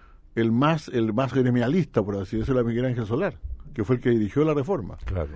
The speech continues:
Speaker 1: Y que terminó posiciones mucho más radicales que aquellos con los cuales había competido, pues.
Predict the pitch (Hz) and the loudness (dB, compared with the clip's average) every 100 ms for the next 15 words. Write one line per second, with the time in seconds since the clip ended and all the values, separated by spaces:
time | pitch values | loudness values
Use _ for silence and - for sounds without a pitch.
0 | - 123 123 117 120 123 151 135 - - | -4 0 2 4 2 4 4 2 -4 -14
1 | 101 87 90 104 101 98 107 98 104 98 | -10 -6 -4 -4 -4 -6 -4 -4 -4 -6
2 | 104 123 123 127 110 101 110 113 110 95 | -6 -4 -4 -4 -6 -4 -4 -4 -4 -6
3 | - 110 104 104 110 113 120 180 233 139 | -4 -4 -2 -2 -2 -4 -6 -6 -4 -4
4 | 85 80 | -6 -12